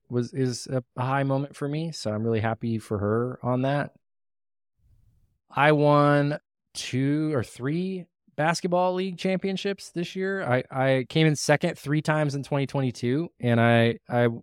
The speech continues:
went three for five this year. So I came in second twice. We lost one at the buzzer,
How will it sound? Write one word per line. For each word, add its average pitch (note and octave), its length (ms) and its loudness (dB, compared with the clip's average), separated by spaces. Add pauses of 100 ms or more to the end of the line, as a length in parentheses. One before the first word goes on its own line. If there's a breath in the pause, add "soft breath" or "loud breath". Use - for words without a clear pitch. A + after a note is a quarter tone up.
went B2 200 2
three B2 240 2
for A#2 160 -2
five B2 480 2
this C#3 200 -4
year. D3+ 160 -2
So B2+ 160 0
I A2 60 4
came C#3+ 160 2
in C3 60 4
second C#3+ 300 2
twice. B2 360 2 (260)
We C#3 80 4
lost C#3 220 6
one C3 180 6
at D3 60 4
the D#3 80 4
buzzer, G#2+ 480 2